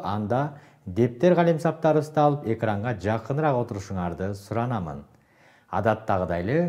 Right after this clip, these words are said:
бүгүн мен силерге жаңы темада өтүп бермекчимин. Жана ошону менен бирдикте маселе да чыгарабыз. Адеп алгач биз биринчи, адаттагыдай эле, буга чейинки өтүлгөн теманы бир сыйра эске салып алалы дагы,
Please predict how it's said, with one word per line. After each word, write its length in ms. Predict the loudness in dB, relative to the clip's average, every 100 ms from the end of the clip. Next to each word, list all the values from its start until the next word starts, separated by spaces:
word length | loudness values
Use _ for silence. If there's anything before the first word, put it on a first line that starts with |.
| -4
бүгүн 320 | -4 -2 0
мен 160 | 0 -2
силерге 640 | 2 4 6 4 2 -4 -8
жаңы 400 | -2 -2 -2 -4 -6
темада 400 | -6 -6 -4 -6
өтүп 160 | -6 -6
бермекчимин. 640 | -4 -4 -6 -8 -8 -10 -16 _ _ _ -4
Жана 240 | -2 0
ошону 220 | -2 -2
менен 220 | -2 -2 -2
бирдикте 480 | -4 -2 2 2
маселе 420 | 2 -2 -2 -4 -4
да 140 | -6
чыгарабыз. 640 | -6 -4 -4 -4 -8 -14 _ _ _ _ _ _ _
Адеп 600 | -6 2 4 4 -2 -12 -4
алгач 600 | -2 0 -2 -2 -10 -16
биз 320 | -6 -4 -4
биринчи, 720 | -6 -6 -6 -6 -2 0 0 -6 -20 -10
адаттагыдай 880 | -6 -2 -4 -4 -6 -4 -6 -6
эле, 380 | -2 -2 -2 -4 -14 _ -6
буга 140 | 0 0 2
чейинки 400 | 0 0 -4 -6
өтүлгөн 320 | -4 -4 -4
теманы 440 | -4 -4 -4 -4 -6
бир 100 | -8
сыйра 280 | -8 -8 -6
эске 340 | -8 -8 -10
салып 360 | -6 -6 -4 -4
алалы 260 | -4 -2
дагы, 340 | 0 2 2